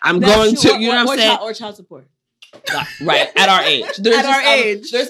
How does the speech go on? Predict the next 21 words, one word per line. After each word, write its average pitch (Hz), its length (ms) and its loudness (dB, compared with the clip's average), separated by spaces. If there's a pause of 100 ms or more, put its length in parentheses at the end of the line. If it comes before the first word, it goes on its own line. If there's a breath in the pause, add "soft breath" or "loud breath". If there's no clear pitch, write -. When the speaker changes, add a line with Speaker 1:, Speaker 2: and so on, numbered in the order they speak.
Speaker 1:
a 240 80 -6
million, 220 640 -10
like, 190 220 -10
there's 208 300 -6
just 202 220 -12
a 190 60 -12
lot 180 300 -4
of 185 100 -8
ways 170 260 -10
to 160 120 -14
unpack 190 420 -12
it, 165 100 -10
because 147 320 -14
I 175 140 0
don't 180 240 -10
disagree 165 400 -10
with 151 180 -10
what 139 140 -8
she's 135 260 -14
saying. 143 520 -8
Speaker 2:
Mm-hmm. 208 400 -12